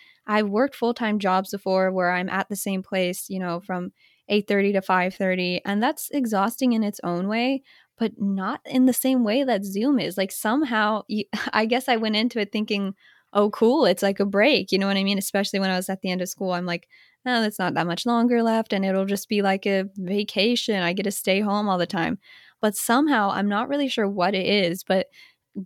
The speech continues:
like, always being on Zoom, as you said, like the marathon, the Zoom marathon, it's a lot more exhausting in my opinion. It really is. And it's, I feel like part of it is kind of seeing yourself in the camera.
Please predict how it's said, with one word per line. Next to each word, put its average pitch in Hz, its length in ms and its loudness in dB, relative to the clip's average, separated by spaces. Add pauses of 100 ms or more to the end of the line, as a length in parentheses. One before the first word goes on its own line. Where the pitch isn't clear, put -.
(140)
like, 202 260 0 (140)
always 220 480 4
being 202 280 0
on 190 140 0
Zoom, 185 340 -2
as 190 140 -4
you 190 80 -4
said, 175 240 -2
like 190 160 -6
the 202 80 0
marathon, 185 680 -2 (240)
the 202 80 -6
Zoom 208 240 0
marathon, 202 540 -2 (440)
it's 226 260 0 (300)
a 208 120 2
lot 202 340 4
more 294 140 4
exhausting 202 680 -2
in 185 140 -4
my 175 140 0
opinion. 175 500 -4
It 196 200 0 (120)
really 233 320 2
is. 220 160 0
And 202 120 0
it's, 196 200 -2
I 208 100 0
feel 262 160 0
like 262 140 4 (360)
part 202 260 2
of 254 100 4
it 277 180 4
is 208 140 -2
kind 196 200 0
of 190 80 0
seeing 202 360 0
yourself 190 720 -2
in 202 240 0
the 190 100 0
camera. 185 580 -2